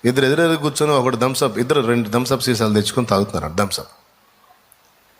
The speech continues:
అంటే వాళ్ళకి స్తోమత లేదు, ఎన్నో రోజులు థమ్స్అప్ తాగాలనుకున్న రోజు వచ్చినాయి. థమ్స్అప్ ఎంత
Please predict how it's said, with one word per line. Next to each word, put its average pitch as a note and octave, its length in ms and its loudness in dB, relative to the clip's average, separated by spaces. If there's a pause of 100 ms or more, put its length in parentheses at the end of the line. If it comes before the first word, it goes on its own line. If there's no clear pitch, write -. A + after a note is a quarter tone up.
(1800)
అంటే C3+ 160 0
వాళ్ళకి C3+ 260 0
స్తోమత D3+ 380 0
లేదు, B2 320 -2 (440)
ఎన్నో C3 200 4
రోజులు D#3+ 260 2
థమ్స్అప్ B2+ 320 -2
తాగాలనుకున్న B2+ 560 2
రోజు A2+ 220 0
వచ్చినాయి. G2 380 -2 (1500)
థమ్స్అప్ C#3 440 -2
ఎంత C#3 220 -4